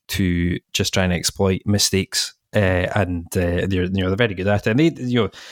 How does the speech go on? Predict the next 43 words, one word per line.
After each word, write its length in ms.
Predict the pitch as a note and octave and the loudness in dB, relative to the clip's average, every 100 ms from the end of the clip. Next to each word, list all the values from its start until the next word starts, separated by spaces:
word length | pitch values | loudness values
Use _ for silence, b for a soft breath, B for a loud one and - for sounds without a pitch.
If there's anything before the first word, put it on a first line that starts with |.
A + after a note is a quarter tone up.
| B | B
Celtic 280 | D3 C#3+ G2 | 0 2 2
do 140 | A#2 | 0
deserve 320 | G2 G#2 G2 | 2 2 2
credit 340 | - G#2 G#2+ - | 2 2 0 -2
for 260 | - G#2 G2 | 0 2 4
that 200 | G2 F2+ | 2 2
goal 180 | G#2+ | 2
because 240 | A2 G2+ F#2+ | 2 0 -2
it's, 280 | F#2 - - B B B B - | 0 -2 -4 B B B B 0
uh, 540 | G2 F2+ F2 F2 - - - | 2 4 2 2 -2 -6 -6
well, 200 | F#2+ D2+ - - - - | -4 -4 -10 -14 -12 -4
I 80 | G2+ | -2
think 240 | F#2 E2+ - - | -2 -4 -8 -2
they 120 | G2+ | 0
obviously 240 | F#2 - | 0 -2
take, 300 | F#2 G#2+ - - | -2 -4 -4 -4
uh, 200 | G2 G2+ | 0 0
take 40 | F2+ | 0
the 160 | G2+ | -2
f-, 340 | F#2 - - - | -4 -8 -12 -8
free 160 | - G2+ | -4 -2
kick 180 | G2+ - | -2 -2
quickly. 600 | G2 - - F#2 F2+ - _ - | -4 -4 0 0 0 -4 _ -2
Uh, 220 | F#2+ F2+ F#2 | 2 2 2
O'Reilly 280 | G2+ G#2 | 4 4
does 160 | F#2+ F2+ | 2 0
quite 200 | - F#2 | 0 0
well 140 | G2 F#2 | 0 0
running 300 | F2+ F#2 F#2 | 0 2 2
at, 220 | F#2 - _ - | 0 -2 _ -2
um, 460 | F#2 F2 F2 E2+ - - _ - | 0 2 0 0 -4 -16 _ -4
at, 180 | G2 - - | -4 -6 -4
uh, 480 | F2+ F#2 F2+ - - - - - | -2 0 0 -2 -4 -4 -6 -2
Raskan, 440 | G#2+ G2+ G#2 G2 F#2+ B B - | 0 0 2 0 0 B B -4
wins 160 | G2 | -4
a 40 | - | 0
foul, 220 | G#2 F#2+ | 0 0
which 180 | - - | -2 -6
isn't 140 | D2+ | -2
given, 200 | C3 D3 - B B - | 2 2 0 B B -2
uh, 20 | G#2+ G#2 G2 G#2 | 2 4 4 2
and 140 | G#2 | 2
then 440 | G2+ G2+ G2 F#2 | 2 2 4 2